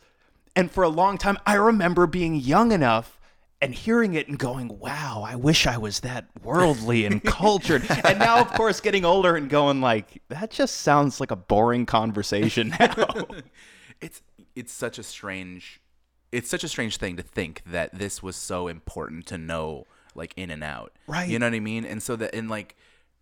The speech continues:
Speaker 2: everyone around us was also, like, in, in, in my kind of, like, weird circle of friends or whatever at the time would, like, just kind of, like, turn to you and be like, "She turned me into a newt," or something, like, weird out of the movie, just for n-, like, uh,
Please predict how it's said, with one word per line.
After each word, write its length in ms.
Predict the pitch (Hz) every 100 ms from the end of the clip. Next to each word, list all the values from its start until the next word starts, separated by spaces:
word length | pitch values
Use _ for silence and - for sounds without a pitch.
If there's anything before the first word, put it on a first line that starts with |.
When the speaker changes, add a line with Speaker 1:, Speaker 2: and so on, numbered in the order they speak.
| _ _ -
Speaker 2:
everyone 460 | 147 143 135 123 113
around 340 | 104 98 95
us 160 | 82 98
was 140 | 80
also, 280 | 82 90 -
like, 260 | 76 95 - 123
in, 100 | 127
in, 240 | 131 127
in 140 | 120 113
my 140 | 107
kind 180 | - 98
of, 80 | 92
like, 160 | 90
weird 260 | 95 98 90
circle 280 | 92 90 85
of 60 |
friends 280 | - 90 90
or 60 | 82
whatever 240 | 80 78
at 80 | 76
the 60 | -
time 400 | 90 90 82 78
would, 240 | 98 95
like, 260 | 92 87 -
just 180 | 117
kind 160 | - 139
of, 60 | 139
like, 160 | 135
turn 300 | - 135 170
to 120 | -
you 220 | 82 80 82
and 240 | 92 98
be 120 | 104
like, 220 | 101 101 - _ _ _
"She 160 | - -
turned 300 | - 190 170
me 80 | 185
into 160 | 98
a 60 | 80
newt," 360 | 101 185 160 -
or 40 | 123
something, 320 | 214 220 196
like, 160 | 175
weird 480 | 143 156 202 131 98 - - -
out 180 | 156 185
of 140 | 147
the 60 | 151
movie, 360 | 180 139 101
just 220 | 98 120
for 140 | - 147
n-, 160 | 147 120
like, 240 | 123 -
uh, 180 | 82